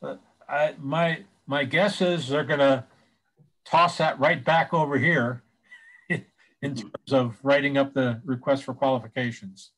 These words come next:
Speaker 1: And then go through a selection process. I, normally you put out the request for qualifications, they come back, you get a series of firms that submit, you go through and you evaluate and grade out, and then you select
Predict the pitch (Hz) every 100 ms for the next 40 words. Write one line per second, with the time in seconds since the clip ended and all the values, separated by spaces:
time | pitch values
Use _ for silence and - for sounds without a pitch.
0 | _ _ _ _ _ _ _ _ _ _
1 | _ _ _ _ 131 123 139 139 127 139
2 | 139 139 127 - 135 135 135 127 - 104
3 | 90 - - 120 113 _ _ _ _ -
4 | 139 165 165 156 143 135 156 151 143 139
5 | 127 123 151 135 139 143 139 135 147 143
6 | - 139 135 123 139 123 143 - 127 135
7 | 127 117 156 151 139 143 127 113 _ _
8 | _ _ _ _ - 156 143 135 127 -
9 | 131 127 147 - _ - 120 131 135 135
10 | 147 135 127 120 131 143 139 135 135 135
11 | - _ _ _ _ _ _ 127 123 135
12 | 139 135 135 139 139 127 131 123 - 147
13 | 139 139